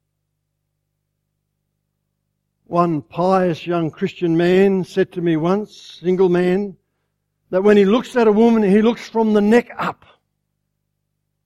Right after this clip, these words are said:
What a load of rubbish that was. And I told him so. It is harmless and natural to notice that a woman is beautiful,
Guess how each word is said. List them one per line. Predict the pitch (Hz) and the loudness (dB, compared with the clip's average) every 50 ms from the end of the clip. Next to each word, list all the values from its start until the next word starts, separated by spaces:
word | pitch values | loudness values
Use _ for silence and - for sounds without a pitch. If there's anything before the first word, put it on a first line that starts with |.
| _ _ _ _ _ _ | _ _ _ _ _ _
What | _ - 175 - - - | _ -18 -18 -18 -18 -18
a | 117 | -18
load | 113 117 117 117 113 104 | -16 -14 -14 -14 -14 -16
of | 104 90 98 | -18 -18 -14
rubbish | 117 107 - 101 101 - _ | -14 -14 -14 _ -20 -20 _
that | - 117 - _ - | -18 -18 -18 _ -20
was. | 104 98 - _ _ _ _ _ _ _ _ _ _ _ _ _ _ _ _ _ _ _ _ _ - | -20 -20 -20 _ _ _ _ _ _ _ _ _ _ _ _ _ _ _ _ _ _ _ _ _ -10
And | 196 220 | -8 -6
I | 233 240 | -6 -8
told | - - 302 330 339 359 339 285 | -8 -10 -8 -6 -4 -4 -4 -4
him | 175 143 147 | -6 -6 -8
so. | - - - 131 107 - - _ _ _ _ _ _ _ _ _ _ _ _ _ _ _ _ _ _ _ _ _ _ _ _ _ _ _ _ _ _ _ _ _ _ _ _ _ _ _ _ _ _ _ _ _ _ _ _ _ _ _ _ _ _ _ - | -12 -18 -18 -18 -18 -20 -20 _ _ _ _ _ _ _ _ _ _ _ _ _ _ _ _ _ _ _ _ _ _ _ _ _ _ _ _ _ _ _ _ _ _ _ _ _ _ _ _ _ _ _ _ _ _ _ _ _ _ _ _ _ _ _ -4
It | 277 269 | -4 -4
is | 269 - | -4 -6
harmless | - - - - 214 240 240 240 240 240 240 247 262 277 294 269 - - - - | -8 -14 -10 -6 -2 0 0 2 0 0 0 -2 -2 -4 -4 -6 -10 -16 -10 -6
and | 196 175 170 160 156 156 147 143 - _ _ _ _ _ _ _ _ _ _ - | -4 -2 -2 -2 -4 -6 -8 -12 -16 _ _ _ _ _ _ _ _ _ _ -4
natural | 170 156 165 185 185 180 - - - 202 233 226 | -2 2 2 4 2 2 0 -4 -6 -6 -6 -6
to | - 196 | -6 -6
notice | 180 170 165 151 156 165 190 - | -2 0 0 0 0 -2 -4 -8
that | - 180 170 180 | -8 -6 -6 -6
a | |
woman | 160 151 160 160 170 175 | -4 -4 -2 -2 -2 -2
is | 170 156 147 | -4 -6 -8
beautiful, | 160 156 185 240 294 330 277 - - 131 - | -10 -6 -4 -4 -4 -4 -6 -8 -12 -20 -20